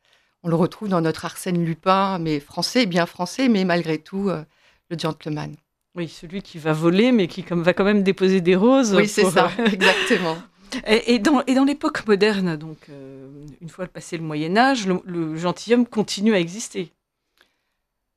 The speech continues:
Speaker 1: Euh, passé le Moyen-Âge, oui, oui, oui, le gentilhomme continue à exister, tout à fait. On, et alors la gentillesse aussi, à ce moment-là, prend un autre sens.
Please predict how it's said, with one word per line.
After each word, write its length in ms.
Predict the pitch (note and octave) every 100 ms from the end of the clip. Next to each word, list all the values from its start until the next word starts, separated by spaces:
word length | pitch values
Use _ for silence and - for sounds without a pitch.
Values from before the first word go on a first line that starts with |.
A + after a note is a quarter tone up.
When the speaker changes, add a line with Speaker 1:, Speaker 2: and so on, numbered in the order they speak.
| _ _ _
Speaker 1:
Euh, 680 | F3+ F3 D#3+ D#3 D3+ C#3 A2+ - _
passé 320 | G3+ G3 A#3+
le 60 | G#3+
Moyen-Âge, 500 | G3+ G3 G3 B3+ A3
oui, 240 | G#3 D4
oui, 140 | B3 A#3
oui, 160 | A#3+
le 80 | C#4
gentilhomme 460 | A3 A3 - B3 C4
continue 460 | G#3+ G#3 A3 A3 G3+
à 40 |
exister, 460 | F3+ E3+ - D4+ D4+
tout 160 | - -
à 80 |
fait. 220 | F#3+ C#4 C#4 - - - _
On, 440 | G3+ F#3+ F3+ F3 -
et 40 |
alors 140 | G3 G3
la 120 | G#3+
gentillesse 580 | A3+ G#3 - C4 D#4+ -
aussi, 240 | G#3+ -
à 60 | C4
ce 120 | -
moment-là, 280 | A3+ A3+ C4+
prend 320 | - - B3
un 160 | A3 G#3
autre 300 | A#3 - A3
sens. 520 | - G#3 G3+ G3+